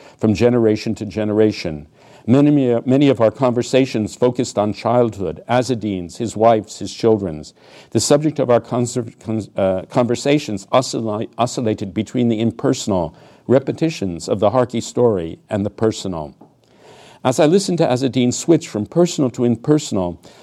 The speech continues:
I felt that the impersonal deflected the pain of the personal.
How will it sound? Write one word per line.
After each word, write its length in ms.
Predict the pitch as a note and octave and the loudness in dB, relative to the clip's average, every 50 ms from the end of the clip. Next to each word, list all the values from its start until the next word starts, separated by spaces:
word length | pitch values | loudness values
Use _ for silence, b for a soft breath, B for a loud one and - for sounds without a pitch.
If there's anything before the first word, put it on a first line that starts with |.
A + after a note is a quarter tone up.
| B B | B B
I 140 | G#2+ B2+ C3 | 0 0 0
felt 560 | B2+ B2+ E3 E3 D#3 D3 C#3 - - - _ | 2 4 4 4 4 4 2 -2 -10 -8 _
that 160 | - A#2+ A2 | 0 0 0
the 100 | - B2+ | 0 -2
impersonal 500 | A#2+ A2 - E3 E3 E3 E3 - C3+ A#2 | -4 -2 0 2 2 2 2 0 -2 0
deflected 560 | G2+ A2 A#2 - - C3 D3 C#3+ - C3+ A#2+ G#2+ | 0 0 -4 -2 0 0 0 0 -2 -4 -6 -6
the 80 | G#2 | -8
pain 460 | - - - C3 A#2+ A#2 A#2 A2 A2 | -12 -10 -8 -4 -2 -2 -2 -2 -2
of 120 | - G#2+ F#2+ | -4 -2 -2
the 80 | A2+ | -2
personal. 640 | G#2+ - - F3 F3 E3 - - F#2+ E2+ D2+ - - | -2 2 2 2 2 2 0 -2 -4 -6 -6 -8 -12